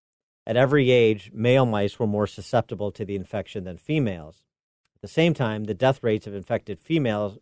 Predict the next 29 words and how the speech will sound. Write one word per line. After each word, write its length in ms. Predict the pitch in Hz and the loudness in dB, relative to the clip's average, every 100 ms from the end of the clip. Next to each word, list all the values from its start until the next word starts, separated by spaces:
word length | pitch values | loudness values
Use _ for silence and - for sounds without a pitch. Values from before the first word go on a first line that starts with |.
| _ | _
mice 280 | 107 101 95 | -10 -8 -10
shot 300 | - 113 104 | -4 -2 0
up 240 | 117 110 | -2 -2
when 160 | 110 101 | -6 -6
their 160 | 101 113 | -8 -2
ovaries 520 | 139 139 120 101 92 | 0 0 0 -2 -4
were 120 | 101 | -10
removed 520 | 87 90 87 87 92 | -10 -10 -10 -12 -10
or 60 | 101 | -8
when 140 | 98 | -6
they 100 | 98 | -6
got 160 | 95 92 | -6 -8
drugs 320 | - 104 98 | -6 -6 -6
that 160 | 104 - | -10 -16
suppressed 340 | - 110 98 | -14 -12 -10
the 120 | 104 | -8
activity 540 | 92 - 104 98 98 90 _ _ _ _ _ | -10 -8 -8 -4 -6 -6 _ _ _ _ _
of 180 | 98 87 | -8 -8
the 120 | 95 | -10
hormone 400 | 113 98 95 101 - | -10 -8 -8 -10 -8
estrogen. 640 | 123 - 107 85 87 80 _ _ _ _ _ _ _ _ _ 104 | -8 -6 -10 -8 -12 -16 _ _ _ _ _ _ _ _ _ -16
Uh, 260 | 95 95 | -14 -14
so, 640 | 98 - 107 101 95 98 - | -10 -4 -2 0 -2 -4 -10
to, 360 | _ 101 92 90 | _ -6 -4 -6
uh, 140 | 87 | -8
Doctor 300 | 87 95 - | -6 -8 -8
Perlman, 640 | - 170 165 113 98 120 143 _ _ - | -2 2 4 2 -2 -6 -10 _ _ -8
the 100 | 120 | -2
research 720 | 123 113 - 110 - - - | -2 -2 -2 -4 -4 -18 -20